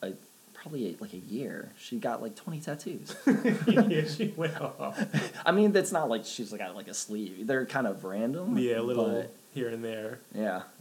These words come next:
Speaker 1: They, um, yeah, if I ever land on something that I, like, like for, like, a year or something.
Speaker 2: Yeah, that's what I did. With
Speaker 1: Okay.
Speaker 2: all, most of mine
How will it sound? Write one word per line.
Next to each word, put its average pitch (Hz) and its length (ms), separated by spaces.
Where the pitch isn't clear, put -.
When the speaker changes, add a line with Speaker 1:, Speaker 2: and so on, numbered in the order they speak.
Speaker 1:
They, 120 260
um, 117 420
yeah, 143 180
if - 120
I 135 100
ever 208 220
land 117 320
on 95 140
something 98 340
that 92 140
I, 92 100
like, 98 260
like 95 400
for, 95 100
like, 101 140
a 101 60
year 101 440
or 110 80
something. - 480
Speaker 2:
Yeah, 135 200
that's 147 200
what 156 120
I 131 100
did. - 260
With - 120
Speaker 1:
Okay. 113 120
Speaker 2:
all, 131 280
most 156 300
of 170 80
mine 160 420